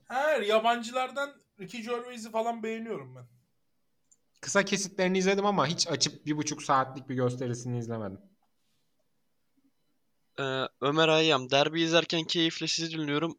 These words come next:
Speaker 3: Umarım Trabzonspor kazanır. Sorum şu, Türk korku filmleri hakkında ne düşünüyorsunuz? Çoğu kişi dalga geçip gömüyor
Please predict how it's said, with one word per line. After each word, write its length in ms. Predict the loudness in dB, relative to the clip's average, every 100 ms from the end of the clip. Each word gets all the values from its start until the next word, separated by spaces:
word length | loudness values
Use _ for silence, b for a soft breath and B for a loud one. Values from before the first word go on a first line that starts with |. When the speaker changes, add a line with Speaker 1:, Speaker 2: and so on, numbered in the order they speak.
| _
Speaker 3:
Umarım 360 | -2 0 0 2
Trabzonspor 600 | 2 2 0 -2 -2 -2
kazanır. 640 | -2 -2 -2 -4 -6 -8
Sorum 420 | -10 -2 0 2 2
şu, 280 | 0 0 -4 _ _
Türk 240 | -8 -6
korku 280 | -2 0 0
filmleri 340 | -4 -2 0 0
hakkında 360 | -2 -4 -2
ne 40 | -2
düşünüyorsunuz? 500 | -4 -6 -6 -8 -6
Çoğu 260 | -4 -4 -2
kişi 220 | -2 0
dalga 180 | 0 -2
geçip 360 | -4 -4 -4
gömüyor 420 | -2 0 0 -2